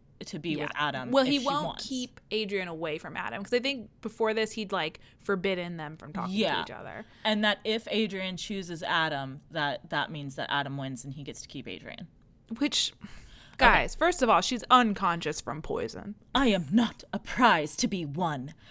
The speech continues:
Speaker 1: Um, <laughs> also, so, like, in all of that, Hawk is, like, constantly like,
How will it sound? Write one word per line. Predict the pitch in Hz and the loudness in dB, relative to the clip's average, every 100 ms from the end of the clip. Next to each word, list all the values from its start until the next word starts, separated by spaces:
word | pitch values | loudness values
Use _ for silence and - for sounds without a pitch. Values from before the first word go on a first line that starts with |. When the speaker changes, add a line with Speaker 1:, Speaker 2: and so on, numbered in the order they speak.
| - - | -6 6
Speaker 1:
Um, | 214 196 175 151 - 539 - - - - - - - - - - - - | 8 8 4 -2 -8 -8 -6 -4 -4 -6 -8 -10 -12 -14 -14 -18 -12 0
<laughs> | 226 330 302 285 190 - - - | 2 2 4 4 4 -10 -12 2
also, | 262 294 320 - 233 | 4 4 2 0 -2
so, | 254 226 | 4 6
like, | 196 160 - - - - | 6 4 -2 -8 -10 0
in | 262 285 | 2 2
all | 214 190 | 4 4
of | 175 151 | 2 0
that, | 139 127 - | 0 0 -4
Hawk | - 202 208 | 0 2 2
is, | 226 165 | -2 -4
like, | 170 156 147 - - | -6 -6 -6 -12 -20
constantly | - 202 185 - 170 151 | -6 -2 -2 -4 -6 -6
like, | 131 95 | -6 -6